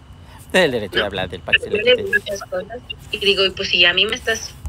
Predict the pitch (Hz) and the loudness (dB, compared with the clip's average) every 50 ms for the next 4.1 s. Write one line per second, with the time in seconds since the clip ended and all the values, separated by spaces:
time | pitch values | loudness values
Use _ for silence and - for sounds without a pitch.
0 | - - - 226 233 233 220 208 208 247 254 - 294 294 269 262 202 190 - - | -10 -4 -2 0 0 2 0 -2 -4 -6 -8 -8 -6 -4 -2 -2 -2 -2 -4 -4
1 | - 170 165 151 - - 156 151 - - - - 190 180 180 175 180 208 240 240 | -6 -8 -12 -14 -14 -12 -10 -8 -8 -6 -4 -2 -2 -2 -2 -2 -2 -2 -2 -2
2 | - 523 539 - - - - - - - - - - - - - - 135 127 117 | -2 -6 -8 -8 -12 -20 -20 -20 -20 -20 -20 -20 -20 -20 -10 -4 0 0 0 0
3 | - - - 135 123 117 117 - - - - - - - - - - 226 233 233 | -2 -2 -2 -2 -2 -2 -4 -10 -14 -18 -20 -20 -18 -18 -8 -4 -4 0 2 2
4 | 233 | 4